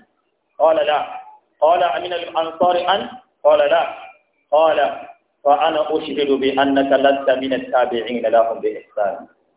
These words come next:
Ọpẹ́ ni fún Ọlọ́run Ọba, kí Ọlọ́run ìjẹ rẹ̀ kó máa bá òjíṣẹ́ Ọlọ́run.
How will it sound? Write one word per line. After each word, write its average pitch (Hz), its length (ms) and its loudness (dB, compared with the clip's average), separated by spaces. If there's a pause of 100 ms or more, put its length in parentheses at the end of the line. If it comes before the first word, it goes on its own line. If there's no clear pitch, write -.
(720)
Ọpẹ́ 131 180 2
ni 127 100 -4
fún 131 140 0
Ọlọ́run 131 220 2
Ọba, 113 180 2 (600)
kí - 120 -8
Ọlọ́run 127 240 2
ìjẹ 113 220 -2
rẹ̀ 120 140 -2
kó 120 80 -2
máa 120 140 2
bá 131 100 2
òjíṣẹ́ 117 360 -2
Ọlọ́run. 113 360 2